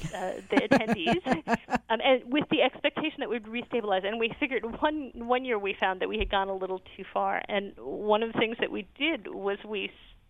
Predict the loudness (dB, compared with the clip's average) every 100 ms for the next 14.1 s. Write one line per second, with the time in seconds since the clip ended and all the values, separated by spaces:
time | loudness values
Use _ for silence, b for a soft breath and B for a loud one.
0 | _ _ _ _ -20 -20 _ -12 -8 -8
1 | -12 -20 -20 _ -20 -8 -4 -4 -4 -2
2 | -2 -4 -6 -4 -6 -8 -6 0 2 2
3 | 2 2 2 0 0 2 2 2 2 0
4 | -2 -4 -4 -2 -2 -2 -8 B B B
5 | B 0 4 6 4 2 -4 -6 -6 -8
6 | -12 -20 -16 -12 -10 -8 -2 -2 -2 -8
7 | -8 -8 -4 -2 0 0 0 0 0 -2
8 | -6 -4 -2 -2 2 0 0 -2 -2 -2
9 | -4 -6 -8 -10 -20 _ _ _ 0 2
10 | 2 2 2 2 -2 -4 -2 2 4 4
11 | 2 2 4 4 4 0 -2 B B B
12 | 8 8 8 0 -4 -6 -6 -6 -6 -6
13 | -8 -8 -2 -2 -2 -2 0 0 0 -2